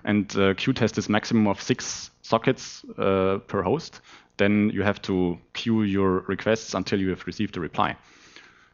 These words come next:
With pipelining enabled, it looks a bit different.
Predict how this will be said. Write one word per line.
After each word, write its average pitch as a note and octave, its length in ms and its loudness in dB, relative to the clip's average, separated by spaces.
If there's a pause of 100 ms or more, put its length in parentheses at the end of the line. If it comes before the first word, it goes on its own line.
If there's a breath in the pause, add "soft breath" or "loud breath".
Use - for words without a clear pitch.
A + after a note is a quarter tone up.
(140 loud breath)
With - 360 -2 (540)
pipelining G#2 420 4
enabled, G2+ 380 2
it - 60 -2
looks A#2 220 0
a G#2 40 -2
bit F2+ 140 -4
different. G#2+ 440 0